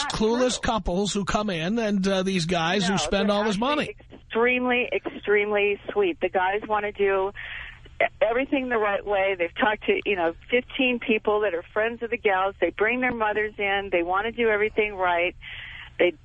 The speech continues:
Speaker 2: Because
Speaker 1: you
Speaker 2: they're
Speaker 1: know, they
Speaker 2: pussy whipped, and they know if they, if they, if they don't do it right, they're gonna get yelled at, which is what
Speaker 1: Yeah.
Speaker 2: happens many times.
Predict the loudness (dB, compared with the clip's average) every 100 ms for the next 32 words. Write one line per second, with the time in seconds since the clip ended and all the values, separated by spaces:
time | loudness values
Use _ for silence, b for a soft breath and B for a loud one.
0 | -6 -2 2 2 2 0 2 0 0 -2
1 | -2 -2 -2 -2 -2 -2 -2 -2 -2 -2
2 | -2 -2 0 0 0 2 0 2 2 0
3 | -2 -4 0 0 2 2 2 2 2 2
4 | 2 -2 -4 -2 -2 0 0 0 0 2
5 | 2 2 2 2 2 2 2 0 2 0
6 | -2 -4